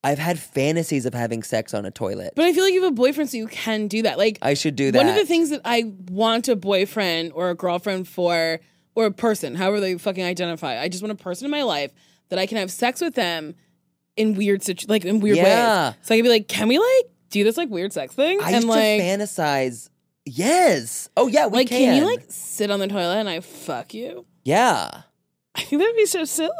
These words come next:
Speaker 1: Yeah. Oh, I'm about to have some weird vacation sex.
Speaker 2: Right? Oh
Speaker 1: I'm
Speaker 2: my God,
Speaker 1: so
Speaker 2: on
Speaker 1: excited.
Speaker 2: vacation, you don't have to clean up anything.
Speaker 1: Mm-mm.
Speaker 2: Shit on my chest, and then, like, I'll roll over.
Speaker 1: Mm-mm.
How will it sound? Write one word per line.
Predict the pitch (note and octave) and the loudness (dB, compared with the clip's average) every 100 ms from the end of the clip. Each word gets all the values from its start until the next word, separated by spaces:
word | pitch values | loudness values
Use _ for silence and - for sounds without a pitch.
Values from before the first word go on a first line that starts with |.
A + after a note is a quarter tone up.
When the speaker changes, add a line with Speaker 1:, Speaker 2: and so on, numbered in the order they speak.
| - | 0
Speaker 1:
Yeah. | C#3+ G#3 E3 - | 4 4 4 2
Oh, | B2+ | 0
I'm | C#3 | 0
about | D#3+ | -2
to | D#3+ | -2
have | C3+ | -6
some | A2+ G#2+ | -8 -10
weird | G#2+ B2 C3+ C#3 C3 B2+ A#2 | -6 -2 2 2 2 0 0
vacation | A#2 G#2+ A#2+ A#2 G#2+ | -4 -2 -4 -4 -6
sex. | - B3+ A#3 | -6 -2 0
Speaker 2:
Right? | B3+ D#4+ B4 - | 4 6 6 6
Oh | F#4+ | 2
Speaker 1:
I'm | |
Speaker 2:
my | A4+ | 4
God, | F#4+ F#4 A#3 | 4 4 4
Speaker 1:
so | |
Speaker 2:
on | D4 E4+ | 4 4
Speaker 1:
excited. | G4 F#4 | 4 4
Speaker 2:
vacation, | - D4 D#4 F#4 E4 | 2 2 2 2 2
you | C#4+ | 2
don't | F4+ | 2
have | F4+ | -2
to | |
clean | E4+ F#4 | 0 0
up | E4 | -2
anything. | A#3 C4 F#4 D#4 D#4+ B3 G3 F#3 | -4 0 0 2 2 4 2 0
Speaker 1:
Mm-mm. | D#3+ G3+ G#3 A3 G3+ E3 B2+ | -2 -2 -4 -4 -2 -4 -2
Speaker 2:
Shit | D4+ | -2
on | G4 | 0
my | G#4 | 0
chest, | - - D4+ A#3+ - | -2 0 0 0 -8
and | A#3 | -4
then, | A#3+ | 0
like, | A#3+ A#3 | 0 0
I'll | G#3 A3 | 2 4
roll | A#3+ A3+ G#3 | 4 4 4
over. | F#3+ E3+ | 4 2
Speaker 1:
Mm-mm. | D3 C#3+ | -4 -6